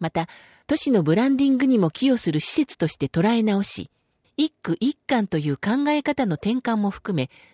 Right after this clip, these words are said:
多くの人に選ばれる街づくりの核として検討していくことが必要です。街の魅力を高める方策として、図書館の新増設を検討すべきと考えますが、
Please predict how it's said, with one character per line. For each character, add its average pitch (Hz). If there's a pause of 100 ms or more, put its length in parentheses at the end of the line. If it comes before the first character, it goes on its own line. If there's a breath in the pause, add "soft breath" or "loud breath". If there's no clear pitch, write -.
(100 soft breath)
多 330
く 233
の 208
人 214
に 160
選 233
ば 247
れ 233
る 151
街 196
づ 302
く 247
り 185
の 156
核 -
と 185
し -
て 135
検 254
討 277
し -
て 277
い 254
く -
こ 254
と 247
が 151
必 -
要 147
で 139
す。 - (920)
街 196
の 302
魅 285
力 277
を 262
高 262
め 269
る 160
方 240
策 -
と 190
し -
て、 170 (460 soft breath)
図 240
書 339
館 240
の 147
新 277
増 302
設 175
を 135
検 269
討 269
す -
べ 262
き -
と 143
考 175
え 180
ま 170
す -
が、 117